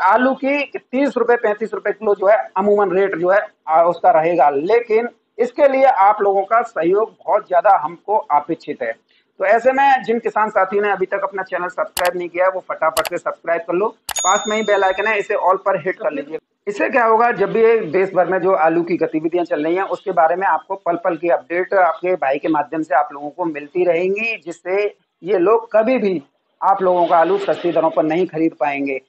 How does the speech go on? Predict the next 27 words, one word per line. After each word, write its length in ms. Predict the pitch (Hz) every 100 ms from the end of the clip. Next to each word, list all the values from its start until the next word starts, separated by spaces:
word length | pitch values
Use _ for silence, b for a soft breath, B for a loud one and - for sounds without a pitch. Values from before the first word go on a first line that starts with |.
| _ -
और 160 | 220
हमारा 380 | 202 185 220 226
यही 400 | 214 190 185 214
एक 220 | 202 202 202
प्रयास 380 | 156 165 170 -
है 140 | 127
कि 260 | 127 _ 160
आपका 400 | 147 185 185 170
आलू 280 | 156 165 196 - _ -
फुटकर 360 | 226 - 226
में 180 | 196 190
चालीस 380 | 220 - 196 196 196
रुपए 220 | 180 190
किलो 200 | 180 170
तक 240 | 170 196 -
बिकता 340 | - 170 - 180
रहे, 280 | 170 185 202 _ _
जिससे 600 | - 196 202 196 208 220 - _ 156
न 240 | 175 208
तो 180 | 214 214
इन 100 | 208
लोगों 300 | 196 190 202
के, 240 | 202 202
अ, 100 | 202 - _ _
प-, 880 | - 147 156 143 - 175 160 160 143
जो 120 | 170
के 160 | 160